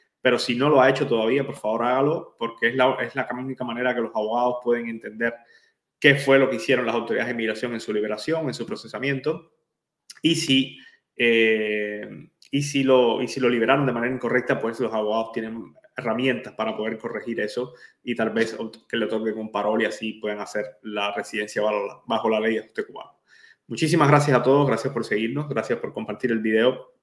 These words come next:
gracias por suscribirse al canal. Los que no están suscritos, por favor, háganlo para que puedan recibir más noticias.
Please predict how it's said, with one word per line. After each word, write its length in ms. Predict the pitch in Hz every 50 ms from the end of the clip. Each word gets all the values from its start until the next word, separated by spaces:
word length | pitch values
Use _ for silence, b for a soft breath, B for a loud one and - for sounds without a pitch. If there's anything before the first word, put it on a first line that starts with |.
| _ _ -
gracias 280 | - 143 156 151 147 143
por 120 | - -
suscribirse 440 | - 135 - - 127 123 123 123 143
al 100 | 127 120
canal. 400 | - 104 110 113 113 113 117 B B B B B B B B
Los 160 | - 127 120 -
que 60 | 143
no 80 | 139
están 160 | 135 143 139 131
suscritos, 380 | - 127 - 135 131 127 127
por 100 | 120 117
favor, 260 | - - 117 117 110
háganlo 300 | 113 117 117 120 117 110
para 140 | 113 113 110
que 100 | 107 104
puedan 180 | 107 117 113 -
recibir 500 | 113 - - - 110 110 110 - - -
más 180 | - 113 110 113
noticias. 580 | 113 110 - 143 156 - - 180 180 180 -